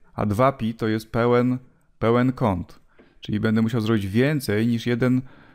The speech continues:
kąt pełny, czyli więcej niż jeden pełen obrót. Jak objadę początek układów współrzędnych dookoła całkowicie, no to dojadę do minus dwóch pi, a to muszę pojechać jeszcze dalej. No to jadę.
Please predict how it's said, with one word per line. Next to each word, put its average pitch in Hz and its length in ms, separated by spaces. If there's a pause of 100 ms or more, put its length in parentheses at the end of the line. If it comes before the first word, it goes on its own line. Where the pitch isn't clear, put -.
kąt 120 220
pełny, 101 500
czyli 101 240
więcej 120 280
niż 120 80
jeden 123 180
pełen 123 220
obrót. 98 320
Jak 95 160
objadę 110 420 (540)
początek 110 400
układów 110 200
współrzędnych 110 320
dookoła 110 300
całkowicie, 107 560
no 143 100
to 135 120
dojadę 117 400
do 110 140
minus 123 320
dwóch 113 240
pi, - 300 (240)
a - 80
to 107 80 (140)
muszę 120 220
pojechać 127 260
jeszcze 139 240
dalej. 101 340 (680)
No 135 80
to 117 140
jadę. 104 400